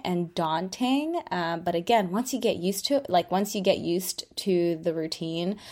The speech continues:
of creating something, it's great. And also if you stay at the same school the next year, you could just, you, and you're teaching the same content, same grade, you can,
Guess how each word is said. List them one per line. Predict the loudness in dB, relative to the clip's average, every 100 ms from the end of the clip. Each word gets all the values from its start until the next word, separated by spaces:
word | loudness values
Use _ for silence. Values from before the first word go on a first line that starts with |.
| -6
of | -6 -2
creating | 0 0 0
something, | -2 -2 -2 -2 -2
it's | -4
great. | 0 2 4 2 -4
And | 2
also | 4 4 0
if | -4
you | -8
stay | 0 2
at | 2
the | -2
same | 0 0 0
school | -2 0 2
the | 2
next | 0 -4 -4
year, | 0 4 4 2 -6 -4
you | 0
could | 2 0
just, | -2 -6 -16 _ _
you, | -4 2 4
and | 4 4
you're | 2
teaching | -2 -4 -2 0
the | 0
same | -2 -2 -2
content, | 0 -2 0 -4 -2
same | -2 -2
grade, | 0 0 0
you | -4
can, | -6